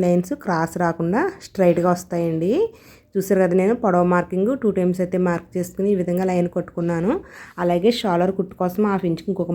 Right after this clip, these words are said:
మార్కింగ్ చేసుకోవాలి. ఈ విధంగా బ్లౌజ్ పొడవు మార్క్ చేసుకున్నాక బ్లౌజ్ వెడల్పు వచ్చేసి మనం ఆది బ్లౌజ్ తీసుకుని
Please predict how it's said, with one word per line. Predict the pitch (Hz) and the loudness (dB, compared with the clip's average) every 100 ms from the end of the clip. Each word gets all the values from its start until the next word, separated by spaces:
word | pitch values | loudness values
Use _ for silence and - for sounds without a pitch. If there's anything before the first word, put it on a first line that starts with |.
| 160 | -2
మార్కింగ్ | 156 - 180 | -4 -4 -2
చేసుకోవాలి. | 180 180 - 180 170 165 247 415 - _ - - | -2 -4 -4 -2 0 2 2 0 -6 _ -20 -6
ఈ | 196 | -2
విధంగా | 175 175 196 | 0 2 4
బ్లౌజ్ | 185 165 170 196 | 6 6 4 -2
పొడవు | 196 185 | 0 0
మార్క్ | 165 - - | -2 -6 -6
చేసుకున్నాక | 180 185 175 170 165 220 381 - - - - _ - 156 | -6 -4 -6 -6 -6 -6 -6 -10 -20 -20 -20 _ -4 4
బ్లౌజ్ | 180 180 190 208 | 6 6 2 2
వెడల్పు | 185 185 185 | 0 0 -4
వచ్చేసి | 180 180 180 233 269 | -4 -4 -4 -2 0
మనం | 214 175 | 0 -2
ఆది | 165 165 | -2 0
బ్లౌజ్ | 180 190 190 | 0 0 0
తీసుకుని | 185 185 196 | -4 0 0